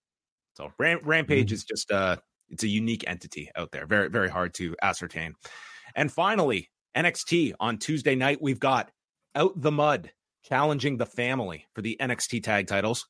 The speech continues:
Speaker 1: Cora Jade against Gigi Dolan. Nikita Lyons, after her big attack, she is going to gain revenge on Blair Davenport. And then it's the start. It's,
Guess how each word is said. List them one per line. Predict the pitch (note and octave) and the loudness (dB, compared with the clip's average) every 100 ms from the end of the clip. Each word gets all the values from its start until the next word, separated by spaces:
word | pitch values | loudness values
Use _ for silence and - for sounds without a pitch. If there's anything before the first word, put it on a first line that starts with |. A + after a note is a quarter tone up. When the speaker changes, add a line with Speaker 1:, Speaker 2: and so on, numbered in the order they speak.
| - | -2
Speaker 1:
Cora | - E3+ D#3+ | 2 4 4
Jade | A2 C#3 D3+ D#3 | 4 4 6 4
against | B2 G#2 - A#2+ | 2 -2 -6 -2
Gigi | C#3+ C#3+ D3 | 0 2 2
Dolan. | B2 A#2+ B2 C3+ - _ _ _ _ _ - | 2 2 2 -2 -8 _ _ _ _ _ -2
Nikita | B2+ C3 E3+ F3 | -2 2 4 4
Lyons, | D#3 D3 B2+ F#2 - - | 6 4 2 -2 -6 -2
after | A#2 A#2+ C3+ A2 | 0 2 2 2
her | A#2+ A2+ | 2 2
big | D3 C3+ | 0 0
attack, | - A#2+ A2 - - _ _ | 2 2 2 -2 -16 _ _
she | - B2 | -2 0
is | A2+ | 0
going | B2+ B2 | -2 -2
to | A2+ | -2
gain | G2+ A#2+ | -2 0
revenge | B2+ A2+ G#2+ G#2+ G2 | 0 0 0 -2 -4
on | F#2+ | -6
Blair | F2 A#2 A2+ | -4 -2 -2
Davenport. | G#2 F#2+ F#2+ F2 F#2 F#2 - | 2 0 0 -6 -6 -6 -4
And | A#2+ | -2
then | D#3 | 0
it's | G#3+ - | 0 -2
the | D3+ | -4
start. | - D3+ D3+ - _ _ _ _ _ _ _ - | 2 4 2 0 _ _ _ _ _ _ _ -6
It's, | A2+ - | -4 -4